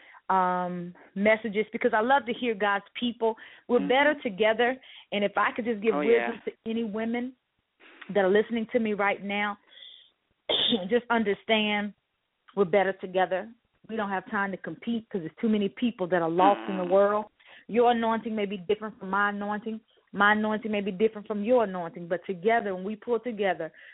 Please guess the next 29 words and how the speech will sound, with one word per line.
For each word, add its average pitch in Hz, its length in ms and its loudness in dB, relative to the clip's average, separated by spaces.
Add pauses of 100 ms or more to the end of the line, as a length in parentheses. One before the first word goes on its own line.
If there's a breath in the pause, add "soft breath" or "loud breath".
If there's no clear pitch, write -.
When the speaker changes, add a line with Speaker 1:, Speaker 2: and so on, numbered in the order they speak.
(180 loud breath)
Speaker 1:
we 220 160 -2
can 196 220 -2 (180)
plunder 277 400 4
hell 196 600 2
and 160 200 -12
populate 180 640 -2
heaven 165 420 0
Speaker 2:
Mm-hmm. 147 460 -8
Speaker 1:
and 180 140 -4
make 202 160 2 (120)
sure 233 140 2
that 180 320 0
souls 220 400 4 (100)
are 170 160 2
being, 185 400 -4
that 185 100 2
are 170 100 2
lost 208 420 4
as 185 60 -14
they 175 120 0
come 214 340 -2
in, 220 300 -2
because 175 320 -6
Jesus 262 360 2
is 190 120 -4
on 202 140 -2
his 185 160 -6
way 185 200 -2
back. 151 280 -10